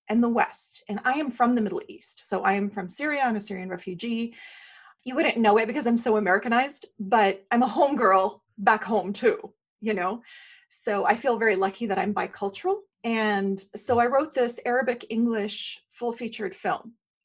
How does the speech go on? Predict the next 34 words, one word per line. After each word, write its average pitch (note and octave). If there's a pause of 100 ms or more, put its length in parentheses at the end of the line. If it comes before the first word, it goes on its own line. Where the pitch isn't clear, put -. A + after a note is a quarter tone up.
I A#3
pitched -
it - (300)
in A3+
Egypt A#3 (140)
to G3+ (520)
the A3+
actress A#3
that -
looks G#3+
identical G#3+
to -
me. F#3 (200)
Like, G3
everywhere B3+
I G#3
go, G#3+
I'm G#3
always A3
mistaken G#3+
for G3+
her. F#3+
She's -
kind A3
of A#3
like G3+
the, F3+
the G#3+
Meryl G#3
Streep G#3+
of F#3
the G3+
Middle G3
East. -